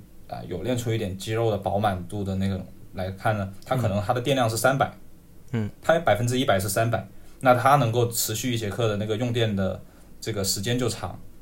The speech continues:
Speaker 2: 嗯。
Speaker 1: 那所以我们初期计划里面最重要的第一个其实是反而看起来不像增肌，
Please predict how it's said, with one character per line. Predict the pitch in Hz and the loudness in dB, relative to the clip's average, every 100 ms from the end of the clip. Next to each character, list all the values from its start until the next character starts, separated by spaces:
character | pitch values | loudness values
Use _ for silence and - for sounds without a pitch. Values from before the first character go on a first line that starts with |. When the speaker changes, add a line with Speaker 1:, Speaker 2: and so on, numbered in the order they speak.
| - | -4
Speaker 2:
嗯。 | 117 110 - - | -4 -6 -12 -2
Speaker 1:
那 | 143 | 2
所 | 127 123 | 2 4
以 | 113 - - - | 2 -2 -14 -4
我 | 107 | 0
们 | 104 | 0
初 | 107 131 | -2 -2
期 | 123 131 | -2 -2
计 | 127 | 0
划 | 127 117 | 2 2
里 | 101 | 2
面 | 95 | 0
最 | 98 143 | 0 0
重 | 123 | 0
要 | 120 107 | 0 0
的 | |
第 | 98 - 110 | -2 -4 -4
一 | 107 | -2
个 | 110 | -4
其 | - | -2
实 | 104 110 | -4 -4
是 | 101 110 | -4 -4
反 | - 98 | -2 -2
而 | - | -2
看 | - 185 | 2 0
起 | 135 | 2
来 | 101 | -2
不 | 101 | -2
像 | 104 113 | -2 -2
增 | 98 101 | -2 -4
肌， | 98 95 | -4 -6